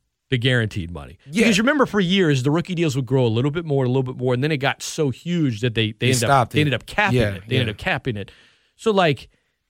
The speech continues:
Speaker 1: fifth overall pick, he, he had a, I think
Speaker 2: He said,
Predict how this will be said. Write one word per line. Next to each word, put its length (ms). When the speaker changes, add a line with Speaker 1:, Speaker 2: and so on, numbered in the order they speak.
Speaker 1:
fifth 180
overall 300
pick, 240
he, 280
he 200
had 160
a, 160
I 80
think 220
Speaker 2:
He 80
said, 180